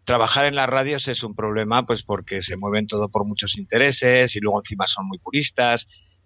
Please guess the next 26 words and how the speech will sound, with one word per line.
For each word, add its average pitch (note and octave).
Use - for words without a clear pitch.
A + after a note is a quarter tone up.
Nos G#2+
echaron A2
dos G#2
colaboradores G#2
por G2+
decir G2+
que A2
San G2+
Pablo G#2
era G2+
un G2+
terrorista B2
en A#2+
una A2+
de G2+
las F#2+
tertulias. B2+
Total, C3+
que C#3
lo A#2+
dejé. A2+
Eh, A2
fue A#2
dejar A#2+
Radio A#2+
Ebro C#3+